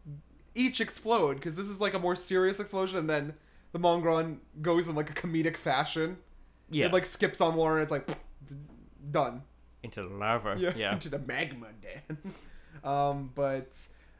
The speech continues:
Speaker 1: uh, they run to the Mongron, and they're like, "Oh, we're gonna launch. Oh, we can't launch. The latch is outside. One of us has to go. It's a design flaw."
Speaker 2: Yeah,
Speaker 1: Ugh.
Speaker 2: and, uh, Vina, who up until this point, like,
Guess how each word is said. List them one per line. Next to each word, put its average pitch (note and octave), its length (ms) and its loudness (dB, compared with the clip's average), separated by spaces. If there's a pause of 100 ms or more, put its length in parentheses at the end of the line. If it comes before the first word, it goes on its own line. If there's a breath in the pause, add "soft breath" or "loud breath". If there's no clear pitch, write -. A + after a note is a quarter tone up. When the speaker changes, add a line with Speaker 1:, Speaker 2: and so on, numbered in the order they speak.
Speaker 1:
uh, C#3+ 300 4 (180)
they F3+ 680 4
run A3 340 2
to A#3+ 100 0
the G#3+ 100 0
Mongron, D#3+ 720 2
and D3 200 -2
they're D3+ 120 4
like, D3 360 2
"Oh, F3 420 6
we're D#3+ 220 2
gonna F#3 160 2
launch. E3+ 520 2
Oh, F3+ 200 6
we F#3+ 120 4
can't G3 300 4
launch. D3+ 320 2
The E3 100 -4
latch E3 320 6
is G3 140 0
outside. F3 580 8
One F3 200 2
of F#3 100 2
us G#3 160 4
has F#3+ 220 4
to - 100 2
go. E3 240 6
It's E3 140 0
a F3 40 4
design D#3+ 560 4
flaw." C3+ 540 0 (680 loud breath)
Speaker 2:
Yeah, C3 520 2 (160)
Speaker 1:
Ugh. G#3+ 240 4
Speaker 2:
and, D#3 320 6
uh, D3+ 220 10
Vina, D#3 540 6
who A#3+ 440 4
up F#3 200 6
until F#3 280 2
this D3+ 200 0
point, C#3+ 340 0
like, B2+ 300 0